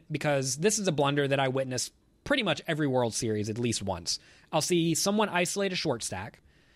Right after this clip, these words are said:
and then run into a better hand and then go broke and just think they get unlucky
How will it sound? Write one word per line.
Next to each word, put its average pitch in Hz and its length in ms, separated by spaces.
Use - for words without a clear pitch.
and 143 340
then 147 360
run 147 240
into 170 220
a 165 40
better 165 200
hand 113 360
and 139 80
then 135 120
go 131 160
broke 156 280
and 135 80
just 127 140
think 143 160
they 135 80
get 127 140
unlucky 104 440